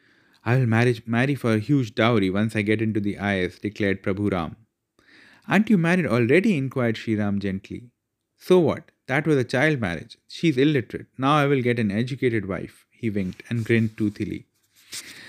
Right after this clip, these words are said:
Shriram sighed. He thought that being married once was trouble enough. "Bigamy is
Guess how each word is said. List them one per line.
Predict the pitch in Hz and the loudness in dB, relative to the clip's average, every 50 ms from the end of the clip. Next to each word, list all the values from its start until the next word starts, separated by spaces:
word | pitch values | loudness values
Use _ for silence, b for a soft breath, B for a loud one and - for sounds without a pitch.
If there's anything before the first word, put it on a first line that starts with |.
| B B B | B B B
Shriram | - - 127 117 113 110 107 107 107 | -6 0 2 2 4 4 2 0 -2
sighed. | - - 104 92 87 80 71 - - _ _ _ _ _ _ | -4 -2 -2 -2 -2 -4 -6 -10 -14 _ _ _ _ _ _
He | - 139 | -10 -8
thought | 131 - 175 185 180 | -6 -4 -2 0 0
that | 180 165 135 | 0 0 0
being | 135 151 147 135 | 0 0 0 2
married | 110 104 117 131 131 110 | 2 2 2 0 0 0
once | 107 104 110 117 - | 0 0 0 -2 -4
was | - 107 - | -6 -12 -8
trouble | - 117 110 107 107 98 | -4 -4 -2 -2 -2 -2
enough. | 90 90 90 85 - - - _ _ _ _ _ _ _ _ b b b b b b b b b b b - | -4 -4 -6 -8 -10 -14 -20 _ _ _ _ _ _ _ _ b b b b b b b b b b b 2
"Bigamy | 135 170 170 165 170 165 156 147 | 2 4 4 4 2 2 2 0
is | 123 | 0